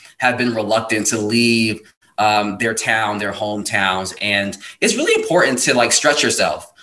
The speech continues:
uh, because you never know what is on the other side of taking that bold risk of just stepping out on faith. Um, and for me, I'm still discovering what that will be here in D C. I'm only a month in, um, but it's also really exciting to,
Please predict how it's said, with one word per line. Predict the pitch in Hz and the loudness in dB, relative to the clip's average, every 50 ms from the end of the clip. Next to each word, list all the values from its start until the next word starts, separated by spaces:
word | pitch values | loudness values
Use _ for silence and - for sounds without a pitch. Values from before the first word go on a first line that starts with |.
| - - - | -16 -6 -2
uh, | 120 123 | 0 0
because | 117 127 139 156 151 | 2 2 0 2 2
you | 147 | 2
never | 139 131 139 143 147 151 | 4 4 4 4 4 4
know | 147 127 123 120 127 131 131 127 120 - - - - - | 4 4 6 6 6 4 4 2 0 0 -2 -6 -12 -18
what | - 113 113 113 123 131 135 135 - - | -14 -8 -2 4 6 6 6 4 2 -4
is | 131 123 | -4 -2
on | - 127 127 123 | 0 2 2 2
the | 120 117 | 2 2
other | 113 120 117 117 117 | 2 0 0 0 0
side | 117 - 120 107 104 101 104 101 104 104 101 - | -2 0 0 0 2 2 2 2 0 -2 -4 -6
of | - 104 101 104 104 101 101 | -6 -4 -2 -2 -2 -4 -4
taking | - - 135 - 120 120 113 | -4 -4 -4 -2 -2 -2 0
that | 113 107 104 98 - - 104 98 | 0 0 0 0 -2 -6 -10 -4
bold | 113 107 107 110 110 110 107 98 98 | -2 0 0 0 0 0 -2 -2 0
risk | 104 104 104 - - 104 | 0 0 0 0 -2 -4
of | 98 | -6
just | - 101 - | -4 -2 -2
stepping | - - 131 123 123 117 113 | 0 0 -2 0 0 0 0
out | 110 104 101 | 0 0 -2
on | 104 101 | -4 -6
faith. | - - 113 107 95 90 90 - _ - - - - - _ - | -4 -2 -2 0 -2 -2 -8 -12 _ -20 -20 -20 -20 -20 _ -6
Um, | - 110 107 107 104 101 - | -2 0 2 2 0 0 0
and | 117 117 117 | 0 -2 0
for | 117 117 113 | -2 -4 -2
me, | 110 120 135 151 139 - | 0 2 2 4 2 2
I'm | - 98 123 123 | 2 2 0 0
still | - - 139 127 120 117 - - | 2 2 2 2 2 0 -2 -2
discovering | - 120 - - - 123 123 123 117 113 | -2 -2 0 2 2 2 4 4 2 4
what | 113 110 113 | 2 2 4
that | 113 104 90 | 4 2 2
will | 107 107 | 2 -2
be | 101 107 110 107 | -2 -2 -4 -4
here | 107 110 113 107 110 | -2 0 0 2 2
in | 107 104 | 0 0
D | 101 107 107 | -2 -2 -2
C. | 104 - 117 110 | -2 0 0 0
I'm | 104 104 | 2 2
only | 107 110 113 110 110 | 2 2 2 2 0
a | 104 | 0
month | 101 101 104 104 104 - - - - | 0 0 0 -2 -2 -4 -8 -12 -6
in, | - 123 139 127 113 107 101 101 98 101 98 - - - - - - 110 | -2 0 0 0 0 -2 -2 -4 -6 -8 -10 -16 -20 -20 -18 -10 -4 0
um, | 113 113 110 110 110 107 107 104 101 98 - | 2 2 4 4 2 2 0 -2 -6 -4 0
but | 123 123 127 120 120 - - | 2 4 4 4 2 2 0
it's | - 139 | 0 2
also | 135 - - - 269 226 | 2 2 2 2 0 0
really | 160 127 139 139 139 127 | 0 0 2 2 2 2
exciting | 113 - - - 123 120 123 123 120 117 | 0 0 0 2 2 2 2 2 0 -2
to, | 113 - - 123 117 113 113 113 113 113 110 - | -2 -2 -2 0 0 0 2 0 0 -2 -4 -6